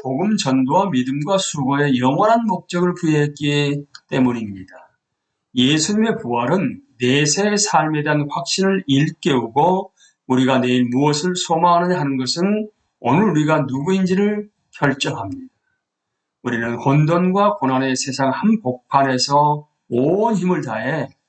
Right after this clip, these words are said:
선교하고 온전히 기뻐할 수 있습니다. 우리는 그리스도가 재림할 때 우리의 새로운 몸이 영광과 능력 가운데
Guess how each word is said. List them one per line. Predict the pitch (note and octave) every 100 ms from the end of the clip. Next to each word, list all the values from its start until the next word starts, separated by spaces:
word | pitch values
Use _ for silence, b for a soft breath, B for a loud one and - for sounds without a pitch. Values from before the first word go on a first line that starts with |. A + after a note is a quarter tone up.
| _ -
선교하고 | - - C#3 G#3 G#3+ C#3 A#2 A2+ B2+ B2+ B2+
온전히 | B2+ C3 F#3+ G3+ F#3+ F#3+ G3 G3+ G3+ _ _ _
기뻐할 | - D3 - D#3 C#3
수 | C3 - C3+ C3 C3 B2+ _ _ -
있습니다. | E3 - A2 F#2 - B B _ _ _ _ _ _ _ _ -
우리는 | B2+ C3 C3 C3
그리스도가 | D3 D3 E3 E3+
재림할 | E3+ D3 D3 F3 E3+ -
때 | G3+ G3+ C#3+
우리의 | C#3 C#3+
새로운 | C#3 C3+ C#3 C3+
몸이 | B2 C3 E3 G#3 G3+
영광과 | B2+ C3 D3 D#3 E3+ E3+ E3+ E3+ E3+
능력 | B2+ D3+ G#3 G#3 G3+
가운데 | - D#3+ D3 C#3+ D3